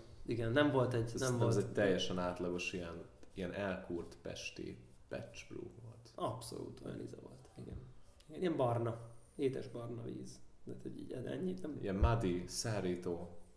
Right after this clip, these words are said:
Speaker 1: Muddy,
Speaker 2: kevés
Speaker 1: szárító.
Speaker 2: íz, üres, nagyon üres, alig
Speaker 1: Mhm.
Speaker 2: édesség,
Speaker 1: Igen.
Speaker 2: szinte semmi.
Speaker 1: Ilyen, olyan, ilyen, ilyen, ilyen, ilyen igazi lehozó.
Speaker 2: És akkor ezt osztogatta ott Scott Rao.
Speaker 1: És ezt osztogatta Scott Rao, igen, ami mindig egy ilyen.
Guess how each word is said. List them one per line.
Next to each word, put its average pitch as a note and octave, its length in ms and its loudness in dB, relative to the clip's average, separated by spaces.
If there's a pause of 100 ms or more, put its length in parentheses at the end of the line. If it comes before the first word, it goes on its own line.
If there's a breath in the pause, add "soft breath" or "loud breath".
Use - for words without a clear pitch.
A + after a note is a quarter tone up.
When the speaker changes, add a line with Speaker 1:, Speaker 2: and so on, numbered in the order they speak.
(140)
Speaker 1:
Muddy, A#2+ 280 4
Speaker 2:
kevés G#2 360 8
Speaker 1:
szárító. F#2 220 4
Speaker 2:
íz, F2+ 260 -2
üres, G2+ 560 4
nagyon F#2+ 380 2
üres, F2+ 560 -2 (500)
alig G2 240 4
Speaker 1:
Mhm. F#2 100 6
Speaker 2:
édesség, F2+ 640 2 (220)
Speaker 1:
Igen. C3+ 140 -6
Speaker 2:
szinte - 240 -2
semmi. - 320 -4
Speaker 1:
Ilyen, D3 140 2
olyan, C#3+ 260 6
ilyen, C#3 200 4
ilyen, C3+ 220 6
ilyen, C3+ 220 6
ilyen C#3 120 6
igazi B2+ 280 6
lehozó. A#2 340 0
Speaker 2:
És B2+ 80 0
akkor F#2+ 120 4
ezt F#2 220 4
osztogatta - 540 -6
ott - 100 -6
Scott - 340 -12
Rao. - 100 -12
Speaker 1:
És - 60 -6
ezt C3 220 -2
osztogatta - 380 -8
Scott - 320 -12
Rao, - 200 -10
igen, A#2 240 -8
ami C#3 180 -2
mindig A#2 320 0
egy C3 220 -8
ilyen. - 260 -6